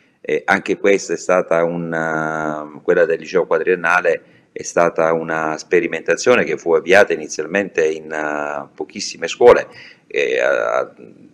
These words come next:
circa sette anni fa, con un progetto che fu presentato proprio dal Majorana di Brindisi.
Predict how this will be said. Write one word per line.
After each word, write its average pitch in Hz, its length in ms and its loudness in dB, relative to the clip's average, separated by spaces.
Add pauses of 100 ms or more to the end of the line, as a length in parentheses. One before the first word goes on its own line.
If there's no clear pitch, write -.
circa 80 400 0
sette 87 340 0
anni 80 240 -2
fa, 120 260 0 (300)
con 92 160 4
un 101 60 4
progetto 98 440 4
che 87 120 0
fu 85 160 -10
presentato 85 500 0
proprio 82 300 0
dal 78 120 4
Majorana 76 440 0
di 69 100 -4
Brindisi. 65 480 -12